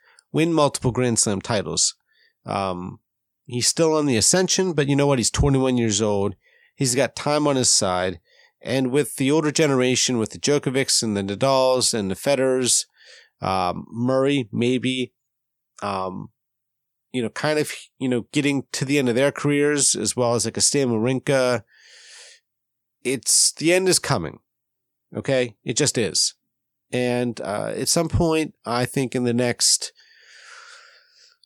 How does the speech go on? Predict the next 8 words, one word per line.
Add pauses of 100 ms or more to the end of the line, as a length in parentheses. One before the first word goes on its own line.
(240)
two
years, (500)
um, (120)
you're
gonna
see,
I
think,